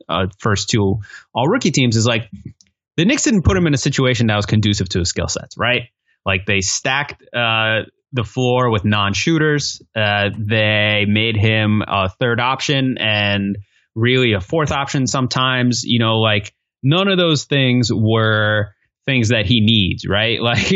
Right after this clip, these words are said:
when we talk, when everyone talked about R J Barrett, uh, coming into the draft, they said, "It would be great for him in the N B A. You know, he'll finally be on a team that can use his skill set, that'll give him spacing, that allow him to go downhill and have, like,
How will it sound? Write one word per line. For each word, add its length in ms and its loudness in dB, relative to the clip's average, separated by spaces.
when 220 2
we 120 2
talk, 300 -2
when 160 0
everyone 300 0
talked 240 -2
about 300 0
R 140 0
J 160 2
Barrett, 440 0
uh, 200 0
coming 220 -2
into 160 -2
the 100 0
draft, 240 -2
they 60 0
said, 180 -2
"It 60 0
would 80 0
be 80 0
great 220 -2
for 100 -2
him 80 2
in 80 2
the 120 2
N 100 2
B 140 2
A. 380 0
You 80 0
know, 100 2
he'll 120 4
finally 340 -2
be 220 2
on 180 0
a 60 0
team 460 0
that 200 0
can 340 0
use 260 2
his 160 2
skill 260 0
set, 380 0
that'll 220 0
give 140 0
him 100 2
spacing, 840 0
that 120 0
allow 220 0
him 100 0
to 80 -2
go 160 0
downhill 800 2
and 100 0
have, 180 0
like, 180 -2